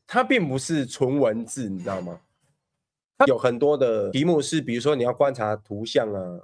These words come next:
那有些是几何哦，有些要找规律啊，有些对称啊，所以你光是理解问题这件事情，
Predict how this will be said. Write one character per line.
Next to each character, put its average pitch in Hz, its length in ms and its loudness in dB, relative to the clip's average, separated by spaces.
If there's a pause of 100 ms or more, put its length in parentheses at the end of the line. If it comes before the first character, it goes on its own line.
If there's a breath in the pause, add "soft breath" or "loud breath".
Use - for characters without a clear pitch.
那 139 80 2
有 113 120 0
些 131 180 0
是 127 220 -8
几 104 260 -8
何 104 300 -4
哦， 120 100 2
有 123 120 2
些 120 120 2
要 170 80 6
找 143 160 2
规 165 200 4
律 170 220 4
啊， 117 220 0
有 113 140 -2
些 156 260 2
对 160 220 2
称 147 260 2
啊， 117 320 2 (380)
所 262 160 4
以 185 400 -2
你 143 300 -2
光 226 200 4
是 180 360 2
理 156 240 0
解 202 180 4
问 160 160 2
题 123 160 -4
这 131 140 0
件 127 120 0
事 117 160 -6
情， - 220 -12